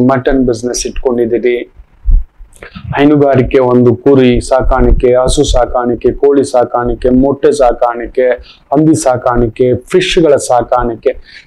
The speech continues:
ಇಂಥವುಗಳಲ್ಲಿ ತೊಡಗಿಸ್ಕೊಂಡಿರ್ತಕ್ಕಂಥವ್ರಿಗೆ ವಿಶೇಷ ಅಭಿವೃದ್ಧಿ. ಐ ಟಿ ರಂಗದಲ್ಲಿ ಕೆಲಸ ಮಾಡ್ತಿದ್ರೆ ಬುರುಡೆ ಬಿಸಿನೀರು ಬಿಟ್ಕೊಳ್ಳೋದಲ್ಲ, ತಣ್ಣೀರೇ ಬಿಟ್ಕೋಬೇಕು ನಾವು. ಅಂತ ತಲೆನೋವು ತಂದಿಡುತ್ತೆ ಬುಧ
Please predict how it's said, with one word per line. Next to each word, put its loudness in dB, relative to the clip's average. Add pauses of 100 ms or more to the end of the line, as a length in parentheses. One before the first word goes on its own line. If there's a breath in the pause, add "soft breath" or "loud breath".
(140)
ಇಂಥವುಗಳಲ್ಲಿ 2
ತೊಡಗಿಸ್ಕೊಂಡಿರ್ತಕ್ಕಂಥವ್ರಿಗೆ 0
ವಿಶೇಷ 0
ಅಭಿವೃದ್ಧಿ. 0 (360 loud breath)
ಐ 4
ಟಿ 2
ರಂಗದಲ್ಲಿ 4
ಕೆಲಸ 2
ಮಾಡ್ತಿದ್ರೆ 2 (340 soft breath)
ಬುರುಡೆ 4
ಬಿಸಿನೀರು 2
ಬಿಟ್ಕೊಳ್ಳೋದಲ್ಲ, 2
ತಣ್ಣೀರೇ 0
ಬಿಟ್ಕೋಬೇಕು 0
ನಾವು. -10 (440)
ಅಂತ 0
ತಲೆನೋವು 0
ತಂದಿಡುತ್ತೆ 2
ಬುಧ 4